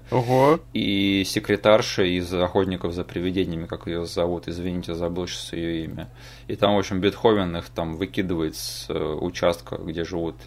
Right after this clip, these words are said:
Speaker 2: его хозяева, потому что они какие-то там странные агенты или, или адвокаты, что-то типа того. Но я помню, что одного из злодеев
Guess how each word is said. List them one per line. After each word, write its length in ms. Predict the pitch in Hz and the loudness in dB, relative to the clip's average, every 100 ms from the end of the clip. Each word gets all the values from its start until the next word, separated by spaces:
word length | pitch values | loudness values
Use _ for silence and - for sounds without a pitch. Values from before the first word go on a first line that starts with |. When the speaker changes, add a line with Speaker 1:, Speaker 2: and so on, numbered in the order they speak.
| - | -10
Speaker 2:
его 240 | 85 80 | -4 -4
хозяева, 500 | 80 85 82 87 87 | -4 -4 0 2 2
потому 320 | 78 - 80 80 | -2 -6 -8 -8
что 180 | - | -6
они 120 | 82 80 | -6 -6
какие-то 400 | - - 87 - | -12 -10 -8 -6
там 160 | 80 | -8
странные 420 | - - 85 82 | -4 0 0 0
агенты 440 | 80 87 90 90 - | -4 -2 -4 -4 -6
или, 100 | - | -2
или 200 | 110 107 | 2 4
адвокаты, 540 | 92 90 85 101 - | 4 2 2 0 0
что-то 280 | 101 - 85 | -4 -8 -10
типа 180 | - - - | -10 -12 -4
того. 360 | 85 85 80 - - - - - - - - - - - - | 0 0 -2 -6 -14 -18 -16 -16 -16 -16 -18 -18 -18 -16 -6
Но 520 | 107 110 110 104 95 | 2 6 8 8 8
я 160 | 104 | 8
помню, 260 | 113 135 120 | 10 8 8
что 440 | - 113 107 101 | 2 4 8 8
одного 440 | 98 101 107 110 113 | 8 6 6 6 4
из 80 | 98 | 4
злодеев 500 | 98 98 107 117 | 4 4 4 4